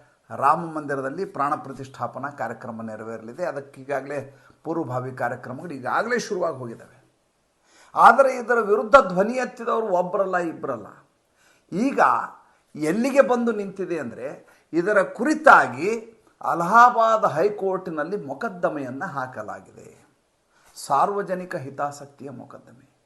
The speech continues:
ಏನು ಮೊಕದ್ದಮೆ? ಇಪ್ಪತ್ತೆರಡಕ್ಕೆ ಜರುಗುವಂಥ ಪ್ರಾಣ ಪ್ರತಿಷ್ಠೆಯ ಮೇಲೆ ನಿಷೇಧವನ್ನು ಹೇರಬೇಕು. ತಡೆಯಾಜ್ಞೆ ಅಲ್ಲ, ನಿಷೇಧ, ban on this program. ಕಾರಣ ಏನು?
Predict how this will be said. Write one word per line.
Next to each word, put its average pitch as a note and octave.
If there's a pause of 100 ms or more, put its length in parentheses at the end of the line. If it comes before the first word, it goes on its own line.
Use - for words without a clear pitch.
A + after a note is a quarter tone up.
(420)
ಏನು G#3+
ಮೊಕದ್ದಮೆ? - (920)
ಇಪ್ಪತ್ತೆರಡಕ್ಕೆ B3+
ಜರುಗುವಂಥ A3
ಪ್ರಾಣ G#3
ಪ್ರತಿಷ್ಠೆಯ F3+
ಮೇಲೆ F3
ನಿಷೇಧವನ್ನು G#3
ಹೇರಬೇಕು. E3 (560)
ತಡೆಯಾಜ್ಞೆ E3
ಅಲ್ಲ, B2
ನಿಷೇಧ, A#2+ (1200)
ban G#3+
on G3+ (880)
this -
program. A2+ (1700)
ಕಾರಣ A#3+ (100)
ಏನು? G3+